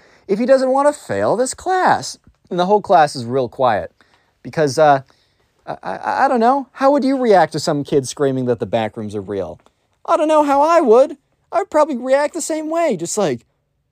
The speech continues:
"Huh?" Click on the video on screen right now. I know you'll enjoy it. Today we got a story about this kid who made his entire presentation about the back rooms, even though it was very explicitly said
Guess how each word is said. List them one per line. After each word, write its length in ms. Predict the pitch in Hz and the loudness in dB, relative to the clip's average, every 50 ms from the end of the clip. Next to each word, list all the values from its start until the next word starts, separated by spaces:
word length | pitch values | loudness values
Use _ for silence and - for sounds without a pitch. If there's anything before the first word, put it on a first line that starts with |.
| _ | _
"Huh?" 560 | _ - - - 87 85 92 113 156 208 285 359 _ _ _ _ _ _ _ _ _ _ _ _ _ _ _ _ _ _ _ _ _ _ _ _ _ _ _ _ - _ _ _ | _ -18 -10 -8 -6 -4 0 0 0 0 -2 -6 _ _ _ _ _ _ _ _ _ _ _ _ _ _ _ _ _ _ _ _ _ _ _ _ _ _ _ _ -20 _ _ _
Click 200 | - - 220 - | 2 4 4 6
on 80 | 226 202 | 6 4
the 40 | 202 | 4
video 280 | 160 185 165 180 180 | 2 2 2 4 2
on 120 | 175 170 147 | 2 0 0
screen 300 | - - 180 165 160 156 | -2 -2 0 0 2 2
right 180 | 160 156 156 | 2 2 2
now. 280 | 151 147 143 143 139 143 | 2 2 2 2 2 2
I 160 | 123 139 139 | 2 0 0
know 160 | 135 135 135 | 2 2 2
you'll 260 | 135 135 135 131 135 | 2 2 2 2 0
enjoy 300 | 131 120 113 123 120 123 | -2 -2 -2 -4 -2 -2
it. 40 | 120 | 0
Today 200 | 117 233 247 233 | 2 2 4 4
we 100 | 220 214 | 4 4
got 120 | 202 190 180 | 4 4 2
a 40 | |
story 300 | 180 - - 190 180 175 | 2 0 2 2 4 4
about 220 | 165 147 156 156 151 | 4 4 4 2 2
this 140 | 156 143 - | -2 -6 -4
kid 220 | - 175 160 151 | -2 0 0 0
who 100 | 139 156 | 0 0
made 220 | 143 143 139 143 | 0 0 0 0
his 160 | 135 143 123 135 | 0 -2 -4 -4
entire 380 | 127 117 - 139 131 131 127 | -6 -6 0 2 2 2 2
presentation 760 | - - 139 120 113 123 117 107 120 117 117 113 - 127 117 | 2 0 -2 -2 0 -2 -2 0 0 0 0 0 -2 -6 -4
about 260 | 113 101 113 113 107 95 | -2 0 0 0 0 -2
the 60 | 113 | -2
back 360 | 92 110 117 131 139 139 - | -2 0 0 0 -2 0 0
rooms, 400 | 147 147 143 139 139 135 131 - | 0 0 2 0 -2 -2 -4 -4
even 180 | 123 110 113 120 | -6 -4 -2 -2
though 120 | 117 113 | 0 0
it 20 | |
was 180 | 110 110 110 110 | 0 0 -2 -4
very 400 | 110 - - 226 233 220 208 202 | -4 -2 2 4 6 6 6 6
explicitly 640 | 196 180 - - - 196 185 175 170 - 165 160 151 | 4 2 -2 -6 -2 0 0 0 0 -2 -2 -4 -4
said 460 | 147 - - 151 147 147 139 131 - | -2 2 2 4 4 4 2 0 -6